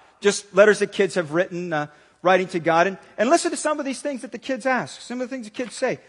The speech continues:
'cause you'll find it's not all that different than maybe some of your questions.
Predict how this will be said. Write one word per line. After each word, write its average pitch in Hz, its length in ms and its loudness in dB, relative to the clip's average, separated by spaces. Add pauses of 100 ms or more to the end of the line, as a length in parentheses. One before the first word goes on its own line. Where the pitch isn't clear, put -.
(160)
'cause 226 120 -4
you'll 262 80 2
find 285 320 -4 (240)
it's 262 160 -8
not 294 180 2
all 285 100 4
that 285 200 2
different 269 300 -8
than 226 140 -6
maybe 247 180 -2
some 277 200 -4
of 262 60 -4
your 294 120 -4
questions. - 720 -6